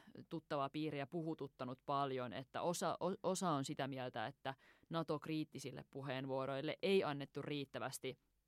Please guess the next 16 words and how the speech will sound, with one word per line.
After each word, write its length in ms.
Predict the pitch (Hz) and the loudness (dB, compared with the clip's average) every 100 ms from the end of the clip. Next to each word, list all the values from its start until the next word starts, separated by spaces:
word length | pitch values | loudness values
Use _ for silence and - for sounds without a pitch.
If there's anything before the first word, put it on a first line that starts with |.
| _ _ _ _ - | _ _ _ _ -4
ö, 40 | 147 143 139 139 | 2 4 2 2
tilaa 320 | 190 190 160 | 2 4 4
julkisessa 460 | 156 156 139 135 147 | 2 -2 -4 -6 -6
keskustelussa, 840 | 135 - 143 143 139 139 - 131 _ _ _ - | -6 -6 -6 -4 -2 -2 -2 -2 _ _ _ 0
ja, 280 | 160 143 - | 4 4 4
ja 120 | - | 0
toiset 400 | 160 147 143 - | 2 2 0 -2
on 120 | 135 | -2
sit 140 | 135 - | -2 -4
mi-, 140 | 131 | -6
sit 240 | - - - | -6 -10 -6
jotenkin 360 | 135 135 123 | -4 -4 -4
ehkä 320 | 120 127 143 113 - | -4 -4 -6 -6 -10
sitä 220 | 143 135 | -4 -2
mieltä, 340 | 139 131 110 | -2 -4 -4
että, 320 | 131 _ - | -6 _ -6